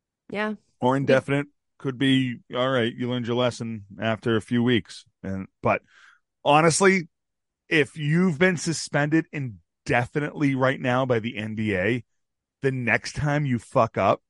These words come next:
Speaker 2: you're in some s-, you, that you're done. You're done.
Speaker 1: What's so interesting to me is that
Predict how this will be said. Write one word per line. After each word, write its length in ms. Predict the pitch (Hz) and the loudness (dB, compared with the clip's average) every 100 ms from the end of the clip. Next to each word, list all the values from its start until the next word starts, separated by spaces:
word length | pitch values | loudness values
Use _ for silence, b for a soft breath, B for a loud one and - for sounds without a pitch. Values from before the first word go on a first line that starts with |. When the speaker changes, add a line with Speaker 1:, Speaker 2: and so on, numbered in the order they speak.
| _ _ _ _ _ - | _ _ _ _ _ -14
Speaker 2:
you're 340 | 104 107 110 | -10 -8 -8
in 120 | 101 95 | -10 -16
some 160 | - | -20
s-, 380 | 95 - - - | -16 -16 -14 -16
you, 260 | - 107 113 | -12 -10 -6
that 200 | - 139 | -2 0
you're 220 | 147 127 | 2 0
done. 280 | 107 127 - _ _ _ _ _ _ | 2 0 -2 _ _ _ _ _ _
You're 120 | - 208 | 0 2
done. 280 | 339 196 - - _ _ _ - | 2 0 -6 -20 _ _ _ -2
Speaker 1:
What's 200 | 349 - | 0 2
so 200 | 403 403 | 4 4
interesting 580 | 339 330 381 359 381 349 | 2 2 2 2 2 2
to 140 | - | 0
me 460 | 196 175 180 277 294 _ _ _ _ _ _ _ _ | -2 0 0 -2 -6 _ _ _ _ _ _ _ _
is 220 | 220 226 214 | 0 2 4
that 380 | 220 220 208 | 4 4 2